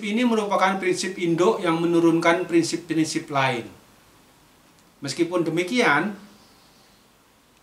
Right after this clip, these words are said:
asas kesatuan merupakan suatu kesatuan yang utuh dengan unsur-unsur lainnya,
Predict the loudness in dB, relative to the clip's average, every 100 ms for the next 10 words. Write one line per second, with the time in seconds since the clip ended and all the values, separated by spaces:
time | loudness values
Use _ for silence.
0 | _ _ -20 -20 -20 _ _ _ -2 0
1 | 2 0 0 -2 0 0 0 0 0 0
2 | -2 -4 -2 -2 -2 -2 -2 0 0 0
3 | -4 -6 -6 -10 -12 -10 -8 -4 -2 -2
4 | -4 -2 0 0 -2 -2 -8 0 0 0
5 | -6 -20 -20 -20 -20 _ _ _ _ _
6 | _ _ _ _ _ -16 -8 -2 -2 -2
7 | -6 -8 -8 -6 0 2 2 0 -4 -10
8 | _ _ _ _ _ _ _ -14 -12 -6
9 | -4 -2 -4 0 0 0 -2 -6 -10